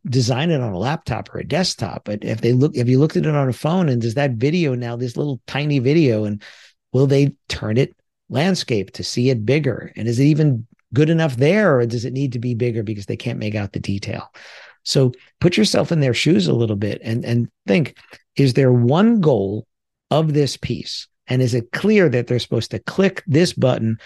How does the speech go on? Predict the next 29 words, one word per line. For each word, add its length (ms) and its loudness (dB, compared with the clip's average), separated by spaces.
to 80 -2
go 240 4
to 80 6
this 220 2
website, 560 -4
to 80 -2
get 240 0
pricing, 580 -4
to 100 -8
get, 160 -10
check 240 -2
availability, 720 0
to 200 0
do 120 2
whatever 360 0
it 100 -6
is? 260 -12
And 120 4
then 100 4
when 80 6
they 140 4
get 360 2
there, 200 2
does 240 -2
it 120 -2
give 220 2
them 220 0
monofocused? 920 0
Uh, 140 -6